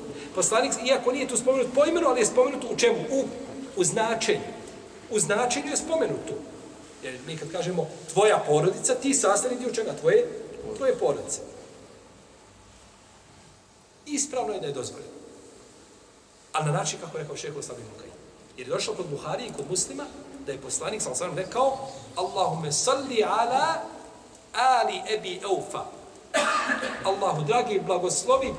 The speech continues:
porodicu Ebu Eufa. Nakon što je donio zekat poslaniku, sallallahu alejhi ve sellem. Pa mu je rekao, upotrebio je glagol salli. Salavat znači za njega.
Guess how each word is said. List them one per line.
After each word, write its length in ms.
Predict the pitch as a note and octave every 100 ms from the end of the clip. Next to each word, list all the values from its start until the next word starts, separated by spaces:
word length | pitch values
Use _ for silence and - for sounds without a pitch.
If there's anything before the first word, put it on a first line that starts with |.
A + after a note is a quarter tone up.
| F#3
porodicu 680 | G3+ A#3+ C#4 C#4+ - - - - - - - - - - - - - - - - - -
Ebu 300 | F#3 E3 F3+
Eufa. 360 | D3+ B2 B2 - - - - - - - - - - - D#3
Nakon 220 | D3 D3
što 120 | C#3
je 40 |
donio 180 | C#3+ C#3
zekat 280 | A#2+ B2 A2+ -
poslaniku, 420 | - - - -
sallallahu 80 | -
alejhi 100 | -
ve 40 |
sellem. 200 | - - - - - - D4 - -
Pa 60 | F3
mu 60 |
je 80 | A#3
rekao, 340 | A#3+ B3 A#3+ A#3+ -
upotrebio 480 | G#3 G3 A#3 B3 B3+
je 200 | A#3+ - -
glagol 320 | F#3+ A3+ A#3+
salli. 400 | - C#4 - - - - - - - - - - - - - - - - - -
Salavat 520 | - G#3 G3+ D3+ -
znači 260 | B2 A2+ -
za 100 | A2
njega. 280 | G#2 -